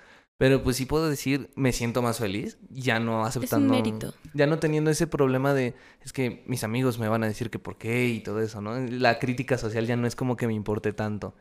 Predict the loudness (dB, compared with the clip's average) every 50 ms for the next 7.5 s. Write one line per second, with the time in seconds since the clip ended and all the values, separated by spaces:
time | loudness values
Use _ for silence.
0 | -20 -20 -20 _ _ _ -6 -6 -4 -2 -2 -2 -2 -2 -4 -2 -2 0 0 0
1 | 0 -2 -2 -4 -8 -20 _ _ _ _ _ _ -4 0 2 2 2 2 2 2
2 | 2 4 4 2 4 2 2 2 2 0 0 0 -2 -2 -4 0 4 4 6 6
3 | 4 2 0 -4 -2 2 2 4 4 4 4 2 0 0 0 0 0 -2 -2 -4
4 | -8 -14 _ _ _ _ _ _ _ _ _ _ 2 2 4 4 2 0 -2 -4
5 | -6 -8 -6 -2 -2 0 0 0 0 2 2 2 0 0 0 0 -2 0 0 0
6 | 0 0 -2 -2 -2 -2 -2 -4 -4 -6 -8 -8 -10 -8 -2 0 2 2 4 4
7 | 4 6 4 2 2 0 -2 -2 -4